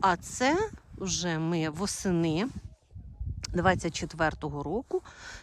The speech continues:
застелили, вже зважаючи на цьогорічний садовий сезон.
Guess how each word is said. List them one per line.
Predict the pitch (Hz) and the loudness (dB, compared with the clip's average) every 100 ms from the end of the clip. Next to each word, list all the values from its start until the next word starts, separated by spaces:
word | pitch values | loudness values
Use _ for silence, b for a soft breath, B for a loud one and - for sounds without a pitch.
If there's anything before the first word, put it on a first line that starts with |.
| B | B
застелили, | 170 - - 170 180 254 254 | -4 -4 0 2 2 2 0
вже | 180 156 175 185 | -2 -2 0 0
зважаючи | 180 160 156 165 170 185 - - | -2 -4 -2 0 0 -2 -4 -2
на | 151 156 156 190 B - | -2 0 -2 -4 B -10
цьогорічний | - 185 165 170 175 196 - 196 175 | -2 0 2 2 2 0 0 0 0
садовий | - 160 156 160 165 170 | -2 -2 0 0 -2 -2
сезон. | - 175 147 139 131 | -6 -8 -8 -6 -8